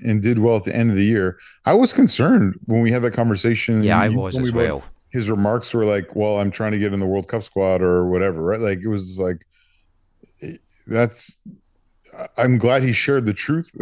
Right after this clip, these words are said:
Speaker 1: <laughs> behind his, his performances, but it was kinda like, dude, someone's gotta coach him not to say that, 'cause that, that was not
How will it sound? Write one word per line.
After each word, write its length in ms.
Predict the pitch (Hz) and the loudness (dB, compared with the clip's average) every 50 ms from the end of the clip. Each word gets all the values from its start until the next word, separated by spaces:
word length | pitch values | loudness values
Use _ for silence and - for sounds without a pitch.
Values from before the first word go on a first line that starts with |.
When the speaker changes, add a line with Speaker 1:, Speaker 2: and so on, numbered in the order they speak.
| 110 - - | -8 -4 -2
Speaker 1:
<laughs> 60 | 123 | -2
behind 340 | 131 123 - 139 135 117 - | -2 0 0 0 -2 0 0
his, 200 | 120 110 - - | -2 -2 -2 -4
his 220 | 117 107 113 107 | -6 -6 -6 -6
performances, 720 | - - 113 104 - 117 120 135 151 160 - 190 180 180 156 | -4 -4 -4 -2 -2 -2 -2 -2 -4 -4 -2 0 0 0 0
but 240 | 120 117 113 110 - | 0 0 0 0 -2
it 500 | - _ _ _ _ _ _ _ _ - | -4 _ _ _ _ _ _ _ _ -10
was 140 | 104 98 | -10 -6
kinda 180 | - 131 123 113 | -4 0 0 2
like, 200 | 101 90 82 85 | 2 0 -2 -2
dude, 240 | 90 110 117 - - | -2 -2 -2 -4 -4
someone's 300 | - 127 139 135 117 98 | -4 -2 0 0 0 0
gotta 180 | 92 98 85 | 0 0 0
coach 280 | - - 110 104 - - | -2 -2 -4 -4 -4 -4
him 60 | 92 | -6
not 120 | 90 85 78 | -6 -6 -8
to 60 | 78 | -10
say 220 | 73 - 95 101 | -6 -2 0 0
that, 220 | 90 78 73 73 - | 0 -2 -4 -6 -8
'cause 140 | 85 80 | -8 -4
that, 240 | 87 98 90 - - | -2 -2 -2 -2 -2
that 120 | 98 95 95 | -4 -2 -2
was 260 | 92 90 80 80 85 | -2 -4 -6 -8 -8
not 320 | 87 90 87 85 82 80 | -6 -6 -4 -4 -6 -6